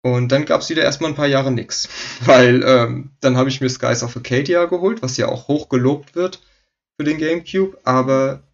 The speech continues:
hat mich wieder überhaupt nicht angesprochen. Ich fand's langweilig. Da hat man immer so komische Schiffskämpfe auch gehabt, die ewig gedauert haben. Fand ich doof. Und, ähm, dann ging's erst wieder auf dem D S los.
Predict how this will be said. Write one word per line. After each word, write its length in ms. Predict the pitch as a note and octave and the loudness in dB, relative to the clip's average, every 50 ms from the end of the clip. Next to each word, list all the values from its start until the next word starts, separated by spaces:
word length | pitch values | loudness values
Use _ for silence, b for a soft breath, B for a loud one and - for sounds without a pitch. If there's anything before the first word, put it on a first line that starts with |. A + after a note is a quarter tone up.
| _ _ _ | _ _ _
hat 180 | - A#2+ A2+ - | -8 -8 -4 -4
mich 140 | B2+ B2 - | -6 -4 0
wieder 160 | C3 C3+ C3+ | 0 2 2
überhaupt 260 | C#3 C#3 C#3 C3+ C#3 | 2 2 0 -2 -4
nicht 140 | D3+ D3 - | -6 -4 -2
angesprochen. 600 | F3 G3 F3 D3+ - - - F3+ - - A2 - _ _ _ _ _ _ _ _ _ _ | -2 0 -2 -2 -4 -4 -4 -4 -4 -6 -10 -16 _ _ _ _ _ _ _ _ _ _
Ich 140 | - B2 - | -10 -8 -6
fand's 220 | - G#2+ A#2 A#2+ B2+ | -4 -4 -4 -2 0
langweilig. 480 | D3 F3 F#3 D3+ A#2+ A#2 G#2+ G#2 - | 0 0 0 0 0 0 0 0 -2
Da 60 | - | -4
hat 120 | A#2 A#2 - | -4 -2 -2
man 140 | C3 B2+ C3 | -2 0 0
immer 180 | C3 B2+ C3 | 0 0 0
so 160 | B2+ B2+ C3 | 0 -2 -4
komische 380 | B2+ - C3 B2+ B2+ B2+ - - | -2 0 0 0 2 0 -2 -2
Schiffskämpfe 680 | - - G3 G#3+ A3 - - - A#2 G#2+ A2 - - A2+ | -2 -2 -2 -2 -2 -6 -6 -6 -6 -6 -6 -4 -4 -4
auch 200 | - - - - | -4 -4 -6 -8
gehabt, 420 | - A#2 A#2+ C3 D3 - - B B B B B B B B - | -6 -2 -2 -2 -2 -2 -8 B B B B B B B B -6
die 160 | A#2+ B2 - | -4 0 0
ewig 220 | A#3 - B2 A#2+ - | 0 0 -2 -4 -4
gedauert 440 | - B2 A#2+ A2+ A#2+ A#2+ A#2 A#2+ | -4 -2 -2 0 0 0 -2 -2
haben. 280 | B2+ C3 D#3 F#3+ G3 G3 | -2 -4 -4 -4 -8 -8
Fand 180 | - D3 C3+ C#3 | -6 -4 -4 -4
ich 100 | C#3 - | -4 -2
doof. 260 | E3+ E3 C3+ B2 - - _ _ _ _ _ _ _ _ _ _ _ _ _ _ _ _ _ _ _ _ _ _ _ _ _ _ _ _ _ _ _ _ _ _ _ _ _ | -2 -2 -2 -2 -4 -10 _ _ _ _ _ _ _ _ _ _ _ _ _ _ _ _ _ _ _ _ _ _ _ _ _ _ _ _ _ _ _ _ _ _ _ _ _
Und, 540 | A#2+ A#2+ A#2+ A#2+ A#2+ A#2+ B2 B2 A#2+ A#2+ - A#2 | -4 -2 0 0 0 0 -2 -2 -2 -4 -4 -4
ähm, 520 | A#2+ A#2+ A#2 A2+ A#2 A#2+ A#2+ A#2+ A#2 - - _ | -2 -2 0 0 -2 -2 -4 -4 -6 -10 -4 _
dann 280 | A2 G#2+ B2 D3+ F3 | 0 2 2 0 -2
ging's 280 | E3+ F3 F3+ F#3+ F#3 - | -4 -4 -4 -4 -4 -4
erst 280 | - D3 D3+ D3+ - - | -2 -2 -2 -2 -2 -4
wieder 180 | E3 D#3+ D#3 | -2 0 0
auf 100 | C#3+ - | 0 0
dem 160 | - D#3 D3+ | -2 -6 -2
D 100 | D3 D3 | -2 0
S 260 | - D3 C#3+ C#3 C#3 - | 0 0 -2 -4 -4 -6
los. 380 | - - - - - - - | -6 -6 -6 -6 -8 -12 -16